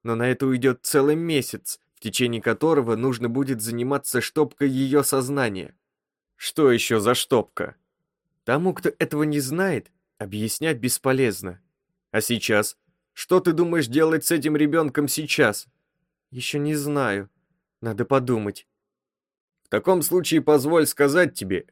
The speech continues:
что мы собираемся делать с кораблём». «Я знаю, что ты собираешься делать. Вернуться на Новую Землю и встретиться с любвеобильной Хироко,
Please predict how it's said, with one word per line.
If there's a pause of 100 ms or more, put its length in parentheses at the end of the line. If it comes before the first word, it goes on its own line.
что
мы
собираемся
делать
с
кораблём». (800)
«Я
знаю,
что
ты
собираешься
делать. (360)
Вернуться
на
Новую
Землю
и
встретиться
с
любвеобильной
Хироко,